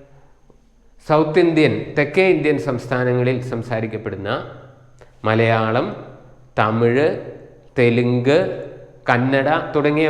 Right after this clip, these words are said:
ഭാഷകളെല്ലാം ദ്രാവിഡ ഭാഷാ കുടുംബത്തിൽപ്പെടുന്ന ഭാഷകളാണ്. ഉത്തരേന്ത്യൻ സംസാര-, സംസ്ഥാനങ്ങളിൽ സംസാരിക്കപ്പെടുന്ന ഹിന്ദി, ഒറീസ,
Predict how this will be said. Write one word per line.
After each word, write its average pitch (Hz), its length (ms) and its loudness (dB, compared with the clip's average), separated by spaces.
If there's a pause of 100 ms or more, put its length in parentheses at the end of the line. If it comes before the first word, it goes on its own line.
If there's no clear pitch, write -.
(100)
ഭാഷകളെല്ലാം 117 720 -2 (2250)
ദ്രാവിഡ 196 600 4 (720)
ഭാഷാ 135 420 0
കുടുംബത്തിൽപ്പെടുന്ന 120 720 -4 (200)
ഭാഷകളാണ്. 95 580 -10 (1400)
ഉത്തരേന്ത്യൻ 208 520 2 (100)
സംസാര-, 156 640 0 (220)
സംസ്ഥാനങ്ങളിൽ 139 760 0 (540)
സംസാരിക്കപ്പെടുന്ന 113 800 -4 (140)
ഹിന്ദി, 127 480 0 (1500)
ഒറീസ, 131 420 2